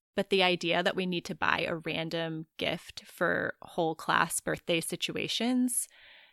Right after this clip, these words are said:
feels not fun and joyful and like an obligation.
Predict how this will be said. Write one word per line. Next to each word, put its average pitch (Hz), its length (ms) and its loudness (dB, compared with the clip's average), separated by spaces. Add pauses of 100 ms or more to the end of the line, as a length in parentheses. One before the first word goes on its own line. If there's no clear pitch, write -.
(540)
feels 160 760 0 (240)
not 175 400 4
fun 240 240 4
and 240 200 4
joyful 240 720 -2 (420)
and 165 420 2 (100)
like 170 200 0
an 160 80 -6
obligation. 196 880 -2